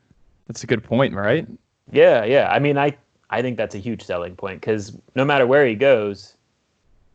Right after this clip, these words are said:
Speaker 2: boom, y-, he's gonna need, he's gonna need and want to produce at a high level immediately. So Rhett Lashlee has that track record.
Speaker 1: Last thing I will say, too, um, I had a chance to watch D'Eriq King actually throw,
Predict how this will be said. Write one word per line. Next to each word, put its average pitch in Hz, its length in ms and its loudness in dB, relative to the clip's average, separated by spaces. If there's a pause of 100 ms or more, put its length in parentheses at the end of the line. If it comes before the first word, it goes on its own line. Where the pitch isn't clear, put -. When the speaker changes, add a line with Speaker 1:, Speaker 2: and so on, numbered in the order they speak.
(160)
Speaker 2:
boom, 104 360 -6
y-, 101 200 -8
he's 107 220 -8
gonna 113 220 -4
need, 110 200 -2
he's 117 160 -4
gonna 117 220 0
need 135 300 0
and 107 180 -6
want 110 220 -6
to - 120 -10
produce 101 640 -8 (120)
at 101 140 -2
a 92 80 0
high 101 160 -4
level 95 480 -2
immediately. 92 640 -8 (160)
So 92 400 -4 (460)
Rhett 110 180 0
Lashlee 107 400 -2
has 95 240 -6
that 90 160 -8
track 90 320 -8
record. 87 320 -16 (720)
Speaker 1:
Last 135 260 0
thing 143 160 0
I 120 80 6
will 120 220 4
say, 117 380 0
too, 110 520 -4
um, 101 560 -4
I - 140 2
had 170 160 0
a - 60 -4
chance 120 400 -6
to 110 200 -8
watch 110 400 -2
D'Eriq 107 320 -4
King 113 260 -4
actually 104 360 -8
throw, 107 580 -4